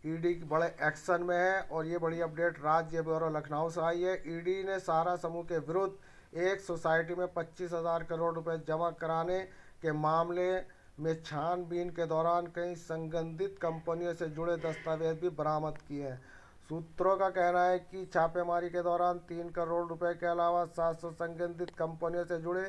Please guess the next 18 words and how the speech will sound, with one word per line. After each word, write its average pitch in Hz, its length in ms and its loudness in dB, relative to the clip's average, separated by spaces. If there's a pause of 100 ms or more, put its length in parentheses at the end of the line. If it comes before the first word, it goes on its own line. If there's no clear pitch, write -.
(460)
दस्तावेज, 170 680 4
पेन 165 400 2
ड्राइव, 170 320 4
हार्ड 165 280 4
डिस्क 170 360 -4
कब्जे 156 280 0
में 170 140 2
लिए, 180 360 4
जिसके 165 380 -6
आधार 160 380 4
पर 170 180 -2
आगे 160 320 -2
की 185 280 -8 (380)
छानबीन 160 540 2
की 160 280 -6
जा 139 180 4
रही 131 220 -2
है। 127 160 -8